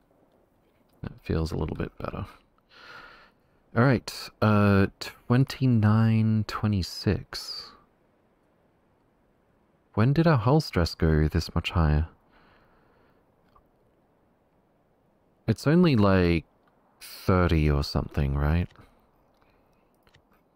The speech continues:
Twenty-eight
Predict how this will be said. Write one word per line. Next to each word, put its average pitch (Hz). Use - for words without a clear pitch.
Twenty-eight -